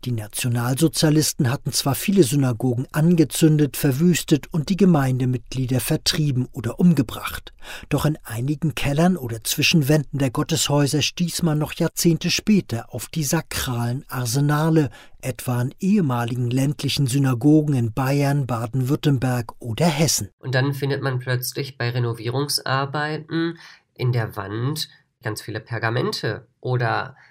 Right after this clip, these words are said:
Speaker 2: ausgedehnte Torarollen oder Gebetbücher oder was auch immer. Also das sind Zufallsfunde.
Speaker 1: Ihr Genieserschatz ist zumeist nur erhalten geblieben wegen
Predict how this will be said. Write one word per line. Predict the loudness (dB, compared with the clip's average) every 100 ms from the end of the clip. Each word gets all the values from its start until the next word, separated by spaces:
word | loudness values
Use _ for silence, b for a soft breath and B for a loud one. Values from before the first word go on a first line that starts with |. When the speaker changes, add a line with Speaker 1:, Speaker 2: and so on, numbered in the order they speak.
| b
Speaker 2:
ausgedehnte | -4 -2 -2 -6 -2 -2 -2 -4
Torarollen | -6 -6 -2 0 -2 0 2 2 -2 -6
oder | -10 -6 -4 -4 -6 B B B -10
Gebetbücher | -8 -6 -6 -6 -6 -4
oder | -4
was | -4 -4
auch | -6
immer. | -2 -2 -2 -6 b b b
Also | b -6 -6
das | -6
sind | -4 -2
Zufallsfunde. | 0 -2 -6 -10 -8 -10 -6 -8 -8 -14 -16 _ -8
Speaker 1:
Ihr | -4 -2
Genieserschatz | 0 0 2 4 4 2 0 -2 -4
ist | -4 -4 -4 -2
zumeist | 0 2 0 0 4
nur | 4 4
erhalten | 2 2 2 2 0
geblieben | 0 0 -2 0 0 2
wegen | 2 2